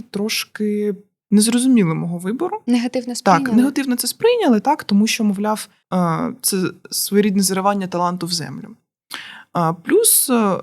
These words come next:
Speaker 1: багатьох ще трішки м, неприємно, скажімо так, вразило те, що я пішла на факультет, із, е, де переважно все-таки чоловічий контингент переважає. Але насправді я не бачу в цьому нічого такого,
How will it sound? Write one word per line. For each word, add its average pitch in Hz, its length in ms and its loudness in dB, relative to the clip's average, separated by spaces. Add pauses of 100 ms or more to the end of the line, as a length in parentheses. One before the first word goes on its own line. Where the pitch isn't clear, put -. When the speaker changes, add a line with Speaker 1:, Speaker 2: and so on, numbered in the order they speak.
Speaker 1:
багатьох 202 540 -2
ще 214 140 -2
трішки 196 680 -4 (560)
м, 190 280 0
неприємно, 202 460 0
скажімо 185 360 -4
так, 180 160 -2
вразило 196 440 -2
те, - 220 -2
що - 180 -2
я 202 120 2
пішла 214 320 0
на 208 80 2
факультет, 190 600 -4
із, 185 360 -4
е, - 140 -6
де 190 260 -2
переважно 185 840 0
все-таки - 360 -6
чоловічий 196 360 -4
контингент 185 520 -4
переважає. 175 600 -6 (1080)
Але 190 260 2
насправді 226 1000 -2
я 202 180 -2
не 220 100 2
бачу 196 260 -4
в 190 40 0
цьому 202 220 0
нічого 202 340 -6
такого, 269 600 0